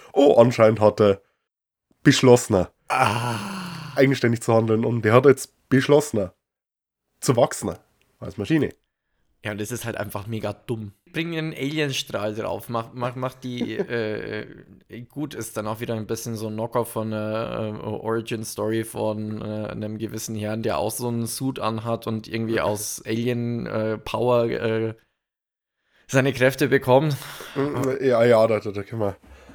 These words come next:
Speaker 1: einen Suit anhat, bloß in dem Anime, wenn du über den <laughs> reden darfst, über den ich meine. Ja,
Speaker 2: Mhm.
Speaker 1: aber da können wir dann später noch drauf zurückkommen. Ich würde
Speaker 2: Ja.
Speaker 1: sagen, ne,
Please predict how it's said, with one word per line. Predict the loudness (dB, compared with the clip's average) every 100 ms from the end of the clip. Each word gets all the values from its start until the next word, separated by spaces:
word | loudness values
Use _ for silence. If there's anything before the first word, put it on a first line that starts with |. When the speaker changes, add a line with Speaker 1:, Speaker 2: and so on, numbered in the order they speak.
| -6
Speaker 1:
einen | -4
Suit | -2 2 2 4
anhat, | 6 6 6 6 8 6
bloß | 6 4 4
in | -4 0
dem | 0 2
Anime, | 0 -2 -4 -8 -12 -6
wenn | -6
du | -4 -8 -8
über | -4 0
den | 2 2
<laughs> |
reden | 0 0 0 2
darfst, | 2 4
über | 4
den | 4 4
ich | 2 0
meine. | -6 -8 _ -20 -20 -10 2
Ja, | 4
Speaker 2:
Mhm. | 4 4 4 8
Speaker 1:
aber | 8
da |
können | 8 0
wir | -2
dann | -2
später | 0 0 0
noch | -8
drauf | -8 -10
zurückkommen. | -6 -6 -2 2 2 0 _ _ 4
Ich | 6
würde | 6 4
Speaker 2:
Ja. | 6
Speaker 1:
sagen, | 6 4
ne, | 2 0